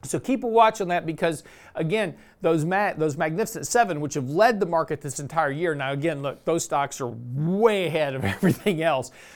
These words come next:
but you're starting to see some rotation from those stocks into other areas of the market. We saw, you know, over the last, uh, month, uh, the S and P was up about nine percent.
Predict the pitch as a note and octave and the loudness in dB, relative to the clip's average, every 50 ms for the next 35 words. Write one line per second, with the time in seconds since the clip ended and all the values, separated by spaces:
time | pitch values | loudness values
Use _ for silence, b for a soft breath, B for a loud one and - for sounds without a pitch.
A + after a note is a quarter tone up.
0 | B B B E3 B2+ D#3+ E3+ - - G3+ G#3+ A#3 A#3 G#3 - A#3 G#3 - G#3+ G3 | B B B -4 -2 -2 -2 0 2 2 2 2 0 -4 -4 -4 -4 -4 -4 -2
1 | F#3 F3+ E3+ - A3 G3 G3 G3 - - E3+ D#3+ C#3 - C#3+ C#3 C#3 D3+ D#3+ D#3+ | -2 -2 -2 0 0 0 0 0 -2 -6 -8 -8 -8 -8 -6 -4 -2 -2 -2 -2
2 | - - E3+ D#3 D3+ D3 C#3+ - - - E3 E3 E3+ E3+ E3 - E3+ D#3 D3 - | -2 0 0 0 0 0 -4 -8 -12 -10 -8 -6 -6 -6 -6 -4 -2 -2 0 0
3 | - C#3 D3+ D3 D3+ - C#3 D3 D3 C#3+ D3 C3 - C#3 B2+ C3+ C#3+ D3 C#3 - | 0 -2 -4 -4 -4 -6 -4 -4 -4 -4 -4 -6 -6 -8 -8 -4 -4 -4 -4 -4
4 | C#3 A#2 - - C#3 B2+ B2 - D#3+ C3+ A#2 - D3 C#3 C#3+ C3 C3 C3 D3 D3 | -6 -10 -10 -8 -8 -8 -6 -4 -2 -2 -2 -4 -4 -6 -4 -4 -4 -4 -4 -4
5 | C3+ C#3+ C3 C3+ C#3 D3 C#3+ C#3 C3+ C3 - - - - - - C#3 C3 A#2 A#2+ | -4 -4 -4 -2 0 2 2 2 2 0 -4 -10 -16 -16 -10 -6 -6 -6 -4 -2
6 | C#3+ F#3 G#3+ G3 D#3+ - - - B B B B B B B B B B - C#3 | -2 0 0 0 -2 -4 -10 -20 B B B B B B B B B B 0 0
7 | C#3 C3+ C3+ D3 D#3 D#3+ F3 E3 - E3+ D3 - - F3+ F3 E3+ D3+ C#3 A#2+ C#3 | 0 0 0 0 0 0 0 0 -2 -4 -6 -8 -8 -6 -4 -4 -2 -2 -2 0
8 | C#3+ C#3 - C#3 C3 C3 B2 B2 - C#3 C#3 C#3+ D#3 E3+ F#3+ G3 D#3+ - D3+ C3 | -2 -2 -2 -4 -2 0 0 0 0 -2 -4 -4 -4 -4 -4 -6 -6 -6 -8 -8
9 | - - C#3+ C3+ C3 B2 | -8 -8 -8 -8 -8 -10